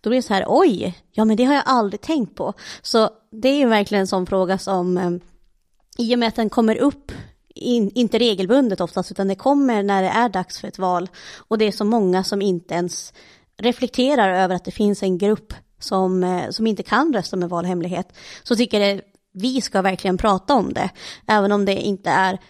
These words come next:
en fråga som berör oss varje dag i våra liv, så berör den ändå oss. Eh, och jag själv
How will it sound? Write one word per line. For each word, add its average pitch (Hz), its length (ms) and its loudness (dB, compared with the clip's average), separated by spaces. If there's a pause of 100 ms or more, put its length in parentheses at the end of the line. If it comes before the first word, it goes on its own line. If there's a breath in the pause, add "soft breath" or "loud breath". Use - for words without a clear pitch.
(140 soft breath)
en 208 120 0
fråga 196 280 2
som 190 260 0 (100)
berör 190 240 2
oss 185 160 -6
varje 214 420 0
dag 196 480 0
i 208 80 -2
våra 196 160 4
liv, 196 320 -4 (100)
så 190 340 0
berör 202 280 0
den 220 120 0
ändå 175 200 -4
oss. - 360 -6 (720 loud breath)
Eh, 185 220 -2
och 208 100 0
jag 220 140 2
själv 269 480 0